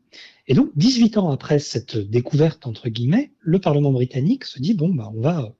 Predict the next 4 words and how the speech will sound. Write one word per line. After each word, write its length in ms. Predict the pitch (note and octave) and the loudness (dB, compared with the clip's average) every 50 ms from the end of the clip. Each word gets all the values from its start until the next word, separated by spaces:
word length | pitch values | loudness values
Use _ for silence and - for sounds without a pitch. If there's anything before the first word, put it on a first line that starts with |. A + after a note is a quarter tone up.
| _ _ | _ _
coloniser 640 | - - G3 E3+ D#3+ D3+ C#3+ C#3 C3 C#3 F3 A#3+ - _ _ _ _ _ _ _ _ | -2 0 2 2 2 2 0 0 -2 -2 -4 -6 -8 _ _ _ _ _ _ _ _
l'Australie », 640 | - D#3 D3 D#3 - - - - A#2 D3+ A#3 - - _ _ _ _ _ _ - - - _ _ _ _ _ _ _ - | -8 -6 -6 -6 -6 -8 -8 -4 -2 -2 -2 -4 -6 _ _ _ _ _ _ -20 -20 -20 _ _ _ _ _ _ _ 0
et, 400 | E3 F3+ A3 C4 C4+ G#3+ - - - D#3 | 2 4 4 4 2 0 -2 -6 -4 -4
euh, 140 | C#3 C3 | -4 -4